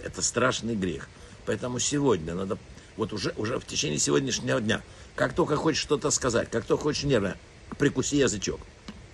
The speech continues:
Перед тем, как ты написали, слушайте, выдающиеся мудрецы не писали нам, как уходить в небо. Они написали следующее. Перед тем, как ты заходишь в дом в любой день, особенно в шаб-, перед шаббатом,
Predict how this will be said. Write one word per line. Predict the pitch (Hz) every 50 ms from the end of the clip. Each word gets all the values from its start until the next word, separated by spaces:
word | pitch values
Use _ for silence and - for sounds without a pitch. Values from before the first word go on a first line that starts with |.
| - - - - - - - - - - -
Перед | 113 117 185
тем, | 175 147 135
как | 127 131 113
ты | - 156 - - - - - - - - - - - - - - -
написали, | - 104 92 104 104 - - 185 170 -
слушайте, | - - - - - 98
выдающиеся | 92 113 98 123 139 175 165 170 147 123 131
мудрецы | 127 131 120 123 113 107 - 160
не | 135 113 104
писали | - 92 98 160 165 170
нам, | 156 139 127 120
как | - 131 110 -
уходить | 123 - - 117 101 107 90
в | -
небо. | 95 82 76 82
Они | 87 101
написали | 117 143 143 - - 143 143 139
следующее. | 117 - 139 143 143 135 - - 110 - - - - - - - - -
Перед | - 123 123 139 127 -
тем, | - 131 135 123 117 101
как | - 101 98 -
ты | - - - 95 82 69 71 85
заходишь | - 95 104 95 - 113 139 143 131 127 107
в | 92 82 80
дом | 85 98 82 76 73
в | 69 110
любой | 135 123 117 127 127 101 78
день, | 69 69 65 65 - -
особенно | - - - - 139 135 104 90 85 78 76
в | 73
шаб-, | - - 85 85 87 85 -
перед | 113 95 87 -
шаббатом, | - 92 90 117 151 165 - - 64